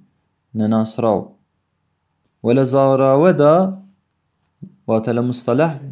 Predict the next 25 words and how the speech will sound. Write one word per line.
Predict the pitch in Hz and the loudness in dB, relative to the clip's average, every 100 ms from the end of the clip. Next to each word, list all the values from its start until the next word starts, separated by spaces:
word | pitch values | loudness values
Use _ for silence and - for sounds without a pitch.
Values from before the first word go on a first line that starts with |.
| 123 _ - - - _ _ _ _ _ _ - | -18 _ -18 -18 -20 _ _ _ _ _ _ -6
بریتیە | 127 135 139 175 | 0 0 0 0
لە | 131 123 123 | 2 2 0
گێڕانەوەی | 120 120 120 120 120 139 151 | 0 0 2 2 2 0 0
کەسێکی | 143 160 - 120 120 | -2 -4 -2 -2 0
لاواز، | 110 107 117 139 139 | 0 2 2 2 0
ڕاویەکی | 113 110 113 151 117 - | 0 0 0 0 -2 -2
لاواز، | 107 104 107 135 156 151 - _ _ _ _ _ _ _ _ _ _ _ _ | -2 0 2 2 0 -4 -16 _ _ _ _ _ _ _ _ _ _ _ _
بە | 113 117 | -2 0
جۆرێک | 139 180 156 | 2 2 2
کە | 147 | 0
گێڕانەوەکەی | 127 123 123 123 123 120 123 160 | 0 0 2 0 0 -2 0 -2
جیاواز | 123 117 120 139 143 120 | 0 0 2 2 2 0
بێت | 110 104 | -2 -2
لە | 113 | -4
کەسێک | 113 160 156 156 147 | -4 -6 -4 -4 -4
کە | 127 | -4
لە | 120 | -2
خۆی | 120 143 139 | -2 0 0
لە | 117 | 0
پێشترە، | 113 107 98 - 110 92 - | -2 -4 -4 -4 -2 -4 -6
لە | 110 110 | -6 -6
خۆی | 113 139 139 | -2 -2 -2
ئەولاترە، | - 113 113 110 110 131 117 87 - _ | -2 0 2 0 -2 -2 -2 -2 -6 _
واتە | 113 120 127 147 151 165 190 _ _ _ _ _ _ _ _ _ _ _ _ | -2 0 0 0 0 -2 -8 _ _ _ _ _ _ _ _ _ _ _ _
کەسێکی | - 147 - 127 123 127 | -4 -4 0 -2 -2 -4